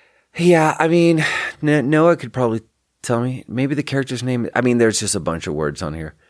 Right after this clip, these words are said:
Na im na. Yeah. Anyway, let's just, let's just d-, give it a little, give it a little smell, and then a little, a little sip.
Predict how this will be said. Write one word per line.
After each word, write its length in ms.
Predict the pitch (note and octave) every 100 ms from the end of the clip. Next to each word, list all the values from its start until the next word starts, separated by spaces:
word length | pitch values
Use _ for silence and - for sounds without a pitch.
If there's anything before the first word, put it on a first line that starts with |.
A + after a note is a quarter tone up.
| _ _ _
Na 400 | - G2 G2+ G#2+ -
im 340 | G#2+ G2+ G2
na. 460 | F#2 F#2 F#2 F#2+ F#2 _ _ _ -
Yeah. 180 | C2+ - - - - -
Anyway, 300 | D3 B2+ A2
let's 180 | - D3
just, 560 | E3 - - - - -
let's 240 | C3+ D3
just 260 | D#3 - C3
d-, 140 | C#3
give 340 | - C3 D3+
it 80 | D3
a 60 | D3+
little, 460 | D3 C#3 C#3 C3+ - - C3+ D3
give 140 | D#3
it 60 | C#3+
a 40 |
little 220 | C#3+ C3+
smell, 520 | C3 D3 D3 A#2+ F#2 _ _ _
and 200 | - C#3
then 100 | C#3
a 80 | C3+
little, 420 | C3 C3 C3 B2 _
a 60 | C3
little 160 | C#3 B2+
sip. 340 | - D3 -